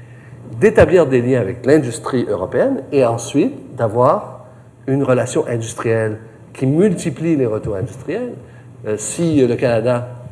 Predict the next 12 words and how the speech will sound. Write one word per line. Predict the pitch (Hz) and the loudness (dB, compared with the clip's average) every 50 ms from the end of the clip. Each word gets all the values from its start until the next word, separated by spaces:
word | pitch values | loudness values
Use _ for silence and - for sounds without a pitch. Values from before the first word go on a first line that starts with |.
| - - - - - - | -20 -20 -20 -20 -10 -6
a | 107 113 | -4 -2
développé | 113 131 117 117 127 117 107 - 139 131 127 123 107 | 0 0 2 4 2 2 2 2 2 2 2 2 0
certaines | - - 139 120 156 147 127 | 0 -2 -2 0 2 2 2
technologies | 139 127 123 135 123 120 117 113 135 139 | 0 0 0 0 0 0 0 -2 -4 -6
qui | 131 120 | -6 -4
sont | - 123 117 | -2 -2 -2
nécessaires | 120 120 - 113 - 135 113 | -2 -2 -4 -2 0 0 0
dans | 110 110 | 2 0
les | 113 | -2
programmes | 110 - 151 147 123 139 139 131 123 | -2 0 0 2 4 4 4 4 2
nationaux | 127 131 131 131 - 139 127 127 117 | 2 0 0 0 0 2 2 2 2
européens, | 95 95 95 98 104 131 202 | 0 -2 -4 -4 -4 -4 -4